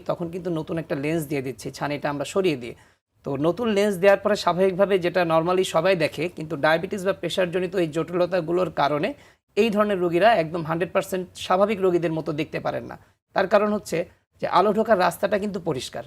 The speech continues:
এটা কিন্তু ক্লিয়ার। এখন কিন্তু আর সেই অস্বচ্ছতা বা অপাসিটি নাই, যেটা আমরা বলেছিলাম ছানি হিসেবে লেন্সে থেকে থাকে। তো সেটা সরিয়ে দেওয়ার পরেও যখন এই আলোটা যে ভিতরে রেটিনাতে ইমেজ যখন তৈরি করবে,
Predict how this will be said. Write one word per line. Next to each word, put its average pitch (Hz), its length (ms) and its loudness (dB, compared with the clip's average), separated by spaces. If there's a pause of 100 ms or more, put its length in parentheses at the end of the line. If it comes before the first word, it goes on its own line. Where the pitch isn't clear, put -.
(140)
এটা 180 240 0
কিন্তু 208 200 -4
ক্লিয়ার। 143 320 0
এখন 185 240 -2
কিন্তু 202 240 0
আর 190 40 4
সেই 185 180 -2
অস্বচ্ছতা 175 580 2
বা 160 140 6
অপাসিটি 165 360 -2
নাই, 135 180 -2
যেটা 151 220 -4
আমরা 160 240 2 (160)
বলেছিলাম 160 500 -4
ছানি 156 280 -2
হিসেবে 156 420 -4 (200)
লেন্সে 160 360 -2
থেকে 143 260 -4
থাকে। 117 260 -6 (440)
তো 139 240 -2
সেটা 196 280 0
সরিয়ে 214 360 2
দেওয়ার 220 280 4
পরেও 175 340 4 (380)
যখন 170 280 0
এই 214 80 2
আলোটা 180 500 6
যে 156 320 2
ভিতরে 156 560 -2
রেটিনাতে 180 440 -2
ইমেজ 170 340 0
যখন 185 220 -2
তৈরি 160 280 -2
করবে, 135 340 -4